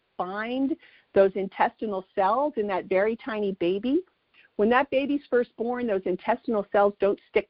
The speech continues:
together real well. They have what we call loose junctions. So H M Os, certain H M Os,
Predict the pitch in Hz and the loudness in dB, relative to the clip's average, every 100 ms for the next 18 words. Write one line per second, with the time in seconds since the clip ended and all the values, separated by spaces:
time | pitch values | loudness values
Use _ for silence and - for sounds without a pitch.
0 | - 185 165 202 247 240 240 220 226 226 | -4 0 0 0 0 0 0 0 0 0
1 | 208 202 185 170 190 - 175 165 196 214 | 0 0 2 -2 0 0 0 0 -2 -4
2 | _ - 170 - 320 359 - _ _ _ | _ -6 -6 -4 -4 -4 -4 _ _ _
3 | - 226 - 226 277 - 262 220 262 330 | 0 2 2 0 0 -2 -4 -2 -2 -4
4 | - 240 - 190 - 175 170 170 170 185 | 0 0 0 -10 -6 -6 -6 -8 -6 -6